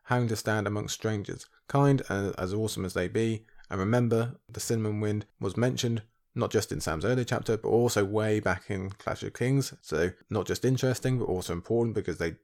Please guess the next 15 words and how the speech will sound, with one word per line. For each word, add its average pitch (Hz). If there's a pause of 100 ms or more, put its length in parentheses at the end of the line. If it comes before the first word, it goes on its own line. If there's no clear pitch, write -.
do 110
actually -
know 107
what 98
they're 98
talking 147
about 151
in 110
terms 98
of 104
Daenerys 104
and 92
dragons, 101
et 104
cetera. 110